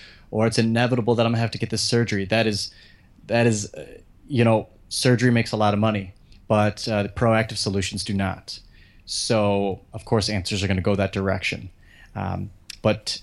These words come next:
take the time to, to learn a little bit about these subjects, and you can reduce and remove all pain. And I can't wait to show everyone my model, Liz,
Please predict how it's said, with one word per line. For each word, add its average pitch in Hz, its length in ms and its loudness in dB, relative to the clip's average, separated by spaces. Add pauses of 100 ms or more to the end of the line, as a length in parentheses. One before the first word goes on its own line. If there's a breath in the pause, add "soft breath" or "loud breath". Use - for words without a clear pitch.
take 135 300 -2
the 180 80 0
time 131 540 0
to, 101 140 -2 (240)
to 107 100 0
learn 107 320 4
a 143 40 4
little 107 220 4
bit 98 100 0
about 98 200 0
these 95 160 -6
subjects, 120 500 2
and 113 120 4
you 120 100 4
can 104 340 0 (360 loud breath)
reduce 113 500 4
and 104 380 0
remove 107 440 2
all 104 260 4
pain. 143 320 2
And 98 80 2
I 98 60 2
can't 113 220 -2
wait 110 120 -2
to - 60 -6
show 113 200 2
everyone 104 280 2
my 98 100 0
model, 101 300 2
Liz, 135 480 2